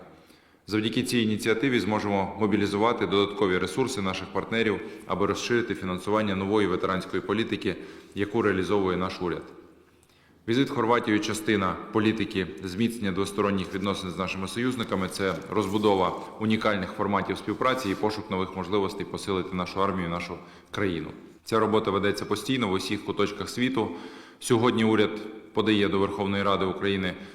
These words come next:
законопроект про ратифікацію рамкової угоди між Україною та Великою Британією щодо підтримки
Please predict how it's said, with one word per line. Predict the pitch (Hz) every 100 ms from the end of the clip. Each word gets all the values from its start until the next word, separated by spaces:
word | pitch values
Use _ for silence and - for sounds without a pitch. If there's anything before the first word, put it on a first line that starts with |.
| -
законопроект | 104 123 117 104 110 107 -
про | 101 95
ратифікацію | 98 101 101 101 101 - 95
рамкової | 92 101 - 92 92
угоди | 98 117 104
між | 95 90
Україною | 90 101 113 101 87
та | 92 90 85 -
Великою | 107 107 107 90
Британією | 87 90 107 104 92 87 - - - -
щодо | - 104 104
підтримки | 104 - 113 110 101